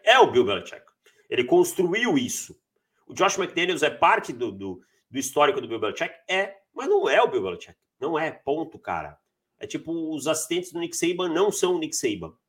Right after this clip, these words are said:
Ponto. Sabe? O Kirby Smart precisou construir a história dele pra tá hoje numa final de college. Então é assim.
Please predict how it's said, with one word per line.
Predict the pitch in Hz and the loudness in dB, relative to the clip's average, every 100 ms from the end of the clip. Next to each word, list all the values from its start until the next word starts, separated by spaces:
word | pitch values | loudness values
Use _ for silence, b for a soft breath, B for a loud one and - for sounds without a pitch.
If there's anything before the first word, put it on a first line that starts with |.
| _ _ _ | _ _ _
Ponto. | 131 143 123 - _ _ _ _ _ _ _ | -2 -2 -4 -14 _ _ _ _ _ _ _
Sabe? | 101 107 95 - | 0 0 -4 -12
O | - | -8
Kirby | - 170 156 | -4 -4 -4
Smart | 127 143 170 - b b b _ - | -2 0 -2 -6 b b b _ -8
precisou | 143 156 143 175 | -6 -4 -6 -4
construir | 175 - 170 | -6 -4 -4
a | 175 | -4
história | - 170 165 | -2 -2 -2
dele | 147 175 | -4 -4
pra | 147 | -4
tá | 139 123 | -2 0
hoje | 120 | 0
numa | 120 113 | -2 -6
final | 117 107 | -6 -8
de | - | -6
college. | 98 85 80 123 | -6 -6 -8 -6
Então | 127 180 | -2 -2
é | 214 | -2
assim. | 214 - 185 220 | -4 -4 -6 -8